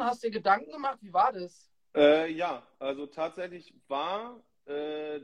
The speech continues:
Speaker 2: das, was Samstag passiert ist, nur der Tropfen, der das Stein, äh, der das Fass zum Überlaufen gebracht hat.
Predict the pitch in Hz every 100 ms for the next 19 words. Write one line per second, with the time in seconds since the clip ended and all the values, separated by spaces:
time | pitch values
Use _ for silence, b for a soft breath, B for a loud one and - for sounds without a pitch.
0 | - - 156 - 139 - 151 196 - 151
1 | - 139 143 143 151 - 143 135 127 -
2 | 143 143 139 127 135 139 131 127 - 131
3 | 127 127 127 143 - 123 135 123 110 -
4 | 107 101 - 101 -